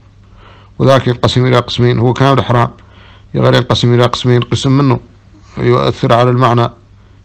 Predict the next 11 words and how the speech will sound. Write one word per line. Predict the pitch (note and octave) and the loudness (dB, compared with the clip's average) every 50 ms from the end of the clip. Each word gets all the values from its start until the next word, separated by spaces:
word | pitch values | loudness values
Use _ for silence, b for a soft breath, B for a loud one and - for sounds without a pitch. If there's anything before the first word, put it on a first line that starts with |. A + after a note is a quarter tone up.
| - - | -10 -6
يغير | - A2+ B2 B2 B2 B2 | -2 0 2 2 2 2
المعنى، | A#2+ A#2 A#2 A2 A2 B2 | 2 0 -2 0 0 2
والقسم | C3 C3+ C3+ - A#2+ - B2 | 0 0 0 -2 -4 -2 -2
الثاني | A#2 - - C3 C3 C3 B2+ | -4 -2 -2 0 0 0 2
لا | B2 B2 B2 | 2 2 2
يغير | B2 A#2+ A#2 A#2 A#2 A#2 A2+ | 2 2 2 2 0 0 0
المعنى. | A2+ A2+ G#2 G#2+ A#2 - - - b b b b b b b b b b b b b - | -2 -2 -2 -2 -4 -6 -8 -12 b b b b b b b b b b b b b -10
القسم | - - B2 - D3 C#3+ | -4 -2 -2 0 0 0
اللي | B2+ B2+ B2+ | 2 2 2
يغير | B2+ B2+ C#3 D3 C#3 C3+ B2+ | 2 2 2 2 2 2 2
المعنى، | B2 A#2+ A#2 A2 A#2 A#2+ B2+ | 2 2 2 2 2 0 0